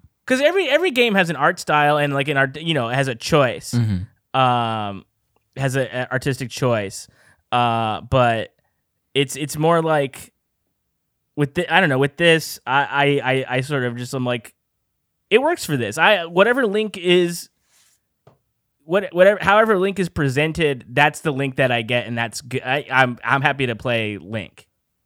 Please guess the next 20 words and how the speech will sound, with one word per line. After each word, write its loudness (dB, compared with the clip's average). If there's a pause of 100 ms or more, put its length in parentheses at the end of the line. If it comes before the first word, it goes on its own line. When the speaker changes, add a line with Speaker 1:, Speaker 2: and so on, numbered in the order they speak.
(160)
Speaker 2:
I -6
love 0
that. 4
It's 0
great 2
to 2
hear 2
too, 0
because -2
that 2
is 2
actually -2
one 0
of -2
the -2
aspects -2
of -2
this -2
game, -4 (160)
if, -4